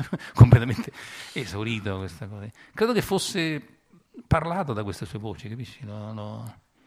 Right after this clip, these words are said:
in quel senso era genio questa cosa qui, c'era, c'era co-, come, come, come demone, capisci, che lo, che lo guidava. In questo libro si sente più che in tutti gli altri. Anche White Jacket è un libro sul mare molto difficile da leggere, però è, è,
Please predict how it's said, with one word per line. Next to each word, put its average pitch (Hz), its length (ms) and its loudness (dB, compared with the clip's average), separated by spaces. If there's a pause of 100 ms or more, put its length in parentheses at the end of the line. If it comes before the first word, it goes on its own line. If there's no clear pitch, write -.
(440)
in 131 100 -4
quel 160 100 -4
senso 135 260 -4
era 95 80 -4
genio 98 280 0
questa 98 240 -6
cosa 101 160 -10
qui, 101 80 -8
c'era, 123 160 -8
c'era 120 320 -6
co-, 143 140 -12
come, 143 180 -4
come, 139 220 -6
come 135 180 -2
demone, 135 420 -2
capisci, 113 300 -6
che 107 80 -8
lo, 107 320 -10
che 104 80 -10
lo 104 80 -8
guidava. 101 400 -4
In 104 60 -4
questo 170 220 -4
libro 185 180 -2
si 98 60 -10
sente 104 240 -10
più 135 120 -14
che 107 60 -10
in 104 80 -10
tutti 120 200 -14
gli 175 80 -10
altri. 117 280 -6 (1500)
Anche 196 220 2
White 170 220 2
Jacket 127 420 -2
è 113 60 -2
un 104 120 0
libro 104 460 -6
sul 110 180 -8
mare 110 440 0
molto 127 320 0
difficile 104 400 -10
da 107 80 -8
leggere, 92 320 -12
però 156 240 -4
è, 104 120 -12
è, 110 240 -18